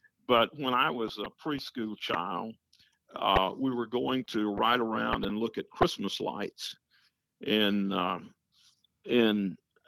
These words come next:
Laurel, Mississippi. That's where I grew up. Uh, kind of an interesting town because it was founded by Yankees from Clinton, Iowa. And so it, it was a real mix. It was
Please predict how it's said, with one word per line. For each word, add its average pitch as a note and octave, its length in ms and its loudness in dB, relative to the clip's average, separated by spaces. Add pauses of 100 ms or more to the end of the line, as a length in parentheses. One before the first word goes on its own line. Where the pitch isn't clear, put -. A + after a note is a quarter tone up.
(180)
Laurel, C#3 540 4
Mississippi. G#2+ 640 -2
That's G2+ 280 0
where A#2 140 0
I G#2 140 2
grew G2+ 340 4
up. G2 220 0 (240)
Uh, F#2 400 -4 (260)
kind A2 140 -2
of G2+ 60 -2
an G#2 100 -2
interesting G#2+ 600 0
town G#2+ 440 0
because G2+ 600 2 (600)
it G#2 100 4
was G2+ 180 2
founded A#2 460 6
by F#2+ 160 4
Yankees C#3+ 600 2
from G2 420 -2
Clinton, B2 340 2
Iowa. G2+ 600 2 (320)
And A2+ 240 -6
so A#2 280 0
it, A#2 120 -2 (100)
it A#2+ 80 0
was A#2 180 -4
a A2 60 -2
real A2+ 300 0
mix. G#2 380 2
It G#2+ 60 -6
was F#2 140 -6